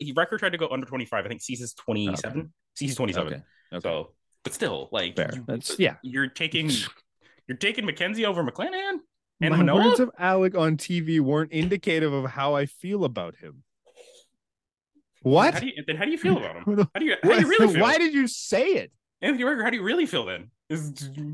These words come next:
Speaker 1: like,
Speaker 2: It wasn't, and then he goes, "Or what I was truly trying to say." It's like, what do you, wait, those are two very different statements. They weren't what,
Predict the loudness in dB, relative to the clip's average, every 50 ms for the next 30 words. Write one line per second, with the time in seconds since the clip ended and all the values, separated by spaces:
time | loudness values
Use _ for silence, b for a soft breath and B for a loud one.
0 | -10 -14 _ _ -20 -20 _ _ _ _ _ -2 -2 0 0 -2 -6 -12 -14 -18
1 | _ _ _ _ _ _ _ _ -2 0 0 2 2 2 2 0 -2 -4 -4 -4
2 | -4 -2 -2 -2 -2 -2 -2 -4 -4 -2 -2 -2 0 0 -2 -2 -2 -4 -6 -6
3 | -8 -8 -8 -6 -4 -4 -4 -4 -4 -4 -4 -4 -4 -4 -6 -8 -8 -6 -6 -4
4 | -4 -6 -8 -8 -6 -6 -6 -6 -6 -10 -16 _ _ 2 4 6 6 6 6 4
5 | 2 0 -4 -10 -18 -20 -20 -18 -18 -18 -18 _ _ 0 2 2 2 2 2 2
6 | 2 2 2 2 2 0 2 4 4 6 6 6 4 2 0 -2 -4 -4 0 0
7 | 0 0 0 -4 -8 -10 -12 -16 -16 -14 -8 -6 0 4 4 6 6 8 6 6
8 | 6 4 4 4 4 4